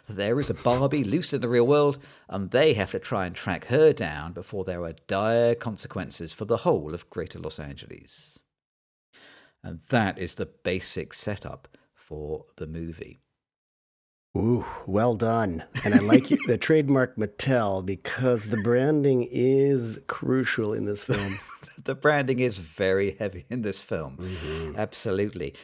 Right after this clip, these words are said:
Speaker 1: You know, I've, did you, did you enjoy Barbie?
Speaker 2: I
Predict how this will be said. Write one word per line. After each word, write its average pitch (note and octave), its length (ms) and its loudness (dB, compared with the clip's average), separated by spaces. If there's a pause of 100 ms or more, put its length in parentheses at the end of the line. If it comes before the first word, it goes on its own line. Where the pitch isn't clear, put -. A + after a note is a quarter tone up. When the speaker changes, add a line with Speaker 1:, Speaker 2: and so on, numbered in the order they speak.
Speaker 1:
You D3+ 100 -6
know, D3 120 -2
I've, - 360 -6 (220)
did C#3 180 -4
you, D3 60 -6
did G2+ 180 -4
you G2+ 100 0
enjoy A2 280 6
Barbie? F3 420 4 (1200)
Speaker 2:
I G2 380 0